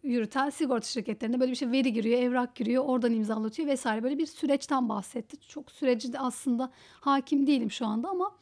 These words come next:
e, sonra dedi ki kişi yanlış yerde, yanlış doküman üzerine onay almış. Dolayısıyla işlem hatalı olmuş.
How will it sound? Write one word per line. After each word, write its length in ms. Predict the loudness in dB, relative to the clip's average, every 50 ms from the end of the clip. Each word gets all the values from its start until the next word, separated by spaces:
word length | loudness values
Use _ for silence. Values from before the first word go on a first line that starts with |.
| _ _ _ -20 -20 -20 -20 -20 -20 -20 -20 _ -6
e, 220 | -2 -2 0 0
sonra 320 | -2 -4 -4 -4 -4 -2 -4
dedi 200 | -4 -4 -6 -6
ki 200 | -6 -6 -6 -6 _ _ -2
kişi 260 | 0 0 0 2 0
yanlış 720 | 2 4 4 4 6 4 4 4 2 0 -2 -4 -8 -6 -6
yerde, 560 | -2 0 2 4 4 4 4 4 2 0 0
yanlış 680 | 0 2 2 2 2 2 4 4 2 2 0 -4 -4 -6 -8 -12 -6 -4 0 0
doküman 320 | 0 0 2 4 6 6 6
üzerine 280 | 4 4 2 2 2
onay 320 | 2 2 2 2 2 2 0
almış. 400 | 0 0 0 0 -2 -2 -2 -2
Dolayısıyla 440 | 0 2 2 0 0 0 -2 0
işlem 300 | 0 -2 -4 -2 -2 -2
hatalı 440 | -2 -2 -4 -4 -2 -2 -2 -2 -2
olmuş. 460 | -2 -4 -4 -4 -4 -4 -4 -8 -12